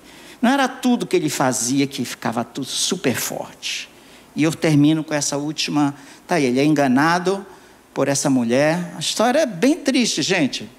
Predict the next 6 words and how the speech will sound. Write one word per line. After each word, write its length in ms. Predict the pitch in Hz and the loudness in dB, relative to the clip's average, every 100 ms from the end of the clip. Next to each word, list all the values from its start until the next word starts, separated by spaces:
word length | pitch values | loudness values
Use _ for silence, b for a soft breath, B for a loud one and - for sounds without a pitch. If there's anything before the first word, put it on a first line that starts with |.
| - | -2
bem 160 | 285 - | 0 0
triste. 460 | 185 139 - - | 0 0 -2 -4
E 20 | |
por 320 | 175 226 214 175 | -4 0 2 2
último, 520 | 214 - 226 214 214 B B B B B - | 0 0 0 0 -2 B B B B B 0
ele, 540 | 196 208 202 196 185 | 2 4 2 -2 -4